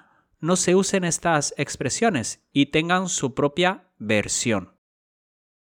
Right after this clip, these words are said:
Todo nativo español sabe lo que significan estas expresiones, pero poca gente sabe su origen o la razón de por qué se dice así.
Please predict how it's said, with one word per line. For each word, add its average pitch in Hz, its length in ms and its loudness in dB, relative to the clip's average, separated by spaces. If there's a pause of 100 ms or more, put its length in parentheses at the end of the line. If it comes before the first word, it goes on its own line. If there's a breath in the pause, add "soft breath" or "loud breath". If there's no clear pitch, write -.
(100)
Todo 180 240 4
nativo 180 340 2
español 175 540 0
sabe 170 580 2
lo 139 220 4
que 131 100 -2
significan 147 920 -4
estas 143 760 0
expresiones, 127 1040 -2 (420)
pero 170 300 4
poca 214 260 0
gente 190 680 -2 (180 soft breath)
sabe 165 360 0
su - 220 -4
origen 170 680 -2
o 123 160 2
la 123 140 2
razón 156 560 -2
de 135 100 2
por 117 400 -4
qué 208 360 0
se - 300 -4
dice 131 340 -2
así. - 420 -8